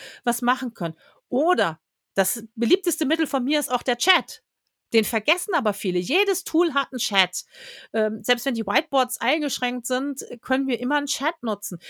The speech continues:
Wir können immer Fragen stellen, was viele sich auch gar nicht trauen. So, ähm, w-,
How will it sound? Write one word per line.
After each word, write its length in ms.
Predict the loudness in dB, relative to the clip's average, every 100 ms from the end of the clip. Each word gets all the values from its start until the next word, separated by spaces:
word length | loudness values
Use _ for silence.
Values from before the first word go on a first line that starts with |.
| -18 -4
Wir 120 | -4
können 260 | 2 2 2
immer 340 | -2 0 0 -4 -10
Fragen 480 | -4 2 4 4 0
stellen, 340 | -2 0 0
was 140 | 0
viele 180 | 0 0
sich 200 | 0 -2
auch 80 | -2
gar 100 | -2
nicht 180 | -2 -2
trauen. 400 | 2 4 2 0
So, 140 | -2 -4 -12 -18 -14 -2
ähm, 380 | -2 0 -4 -8 _ _ _
w-, 400 | -14 -8 -8